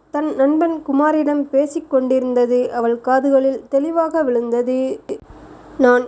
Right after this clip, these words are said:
என் மனைவியையும் அவள் குடும்பத்தையும் ரொம்ப சப்போர்ட் பண்றேன்னு என் அப்பா, அம்மா நினைக்கிறாங்க. அதனால என் மாமியார் குடும்பத்துல யாரை பார்த்தாலும் அவங்க கிட்ட அநாகரிகமாக மரியாதை இல்லாம நடந்துக்கிறாங்க. அதை பார்க்குறப்ப என் மனசு ரொம்ப கஷ்டப்படுது.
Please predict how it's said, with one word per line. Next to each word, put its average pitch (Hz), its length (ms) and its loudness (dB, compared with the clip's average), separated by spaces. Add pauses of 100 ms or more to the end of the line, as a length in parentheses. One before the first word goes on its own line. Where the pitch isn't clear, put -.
என் 262 220 -2
மனைவியையும் 285 800 0 (100)
அவள் 240 220 -4
குடும்பத்தையும் 262 680 -2
ரொம்ப 247 280 0
சப்போர்ட் 285 460 -2
பண்றேன்னு 240 640 2
என் 233 260 -8
அப்பா, 226 360 -2
அம்மா 254 280 -2
நினைக்கிறாங்க. 233 880 0 (500)
அதனால 285 600 0
என் 262 240 -4
மாமியார் 330 460 0
குடும்பத்துல 262 540 -2
யாரை 247 360 0
பார்த்தாலும் 240 600 -2
அவங்க 233 300 -4
கிட்ட 240 460 -4
அநாகரிகமாக 277 960 0
மரியாதை 302 440 -4
இல்லாம 262 320 -2
நடந்துக்கிறாங்க. 240 880 0 (600)
அதை 240 260 -2
பார்க்குறப்ப 285 680 0
என் 254 220 -2
மனசு 294 360 -2
ரொம்ப 269 300 0
கஷ்டப்படுது. 254 920 -4